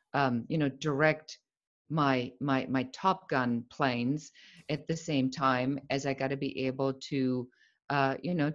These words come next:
to, to, uh, play with my daughter and to,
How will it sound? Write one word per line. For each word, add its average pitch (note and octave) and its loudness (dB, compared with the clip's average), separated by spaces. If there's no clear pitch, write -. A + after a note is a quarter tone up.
to, D3+ -4
to, D3 -6
uh, D2 -4
play E3 0
with D3+ -4
my D#3+ 2
daughter D#3+ 0
and C3 4
to, C#3 -2